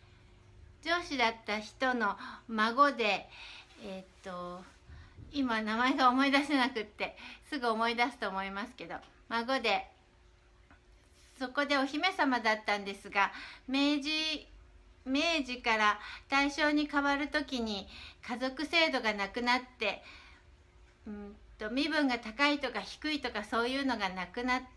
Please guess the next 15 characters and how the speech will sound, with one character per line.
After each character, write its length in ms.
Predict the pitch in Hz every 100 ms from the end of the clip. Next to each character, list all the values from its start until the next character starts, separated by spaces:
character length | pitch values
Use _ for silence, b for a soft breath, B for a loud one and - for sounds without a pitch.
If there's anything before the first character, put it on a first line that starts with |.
| -
た、 220 | 208 185 B B B B B B B -
そ 180 | - 247
こ 160 | 240 269
の 260 | 285 277 277 277 B
時 160 | 233 254
代 260 | 269 269
に 180 | 269 269
生 120 | 269 294
き 120 | -
て 180 | 247 220
い 80 |
た 100 | 214
人 320 | 196 - 233 208
で 220 | 180 196
す。 180 | -